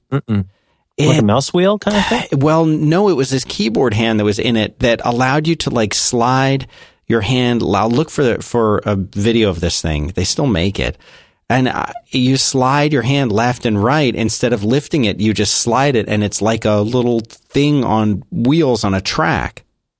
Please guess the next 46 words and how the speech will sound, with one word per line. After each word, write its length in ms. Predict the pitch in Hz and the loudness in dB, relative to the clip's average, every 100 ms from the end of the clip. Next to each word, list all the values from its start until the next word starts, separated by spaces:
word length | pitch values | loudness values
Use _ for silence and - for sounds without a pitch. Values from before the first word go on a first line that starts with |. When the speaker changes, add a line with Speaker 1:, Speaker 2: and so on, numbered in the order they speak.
| _ | _
Speaker 2:
I'm 200 | 139 151 | 0 2
not 260 | 156 160 - | 2 0 0
making 380 | 147 143 143 | -2 0 0
this 180 | 127 120 | 0 0
up. 240 | 151 - - - - - | -2 -2 -6 -20 -14 -4
Speaker 1:
I 100 | 143 | -4
cannot, 500 | - 156 151 143 - | 0 0 2 0 -6
I 40 | |
have 220 | 131 127 | -2 0
Speaker 2:
But, 100 | 143 | 2
Speaker 1:
no 180 | 131 135 | 2 2
idea 180 | 127 123 | 2 2
what 140 | 107 | 0
this 160 | 98 101 | 0 0
is. 220 | 101 95 | 0 0
Speaker 2:
like, 220 | 143 139 | 0 0
the, 120 | 143 | -2
I'll 180 | 123 123 | 0 0
look 200 | 127 165 | 2 0
for 240 | - 123 110 | 0 0 2
it 20 | |
while 180 | 101 101 | 2 2
we, 260 | 101 98 | 2 0
while 200 | - 104 | 0 0
we 140 | 98 92 | 0 0
talk, 260 | - 175 | -2 -2
but 140 | - 113 | -2 -2
they, 160 | 110 | -4
they, 240 | - 120 117 | -2 -2 0
you 160 | 170 | 0
know, 160 | 196 156 | 0 0
everybody 520 | 131 139 185 202 185 | -2 0 0 0 -2
has, 480 | 123 - 135 165 151 | -4 -2 0 0 0
like, 180 | 104 98 | -2 -2
their, 160 | 110 95 | -4 -2
like, 220 | 117 107 | -4 -2
their 160 | 113 | 0
workspace 720 | 110 104 135 170 - 87 78 - | 0 2 0 0 -4 -2 -2 -2
and 60 | |
the 60 | 104 | 0
way 200 | 110 147 | 2 0
that 180 | 156 143 | 0 0
they 140 | 117 | 0
do 320 | 101 110 135 | 0 2 2
a 40 | 110 | 0
thing. 500 | - 175 160 85 | -2 0 0 0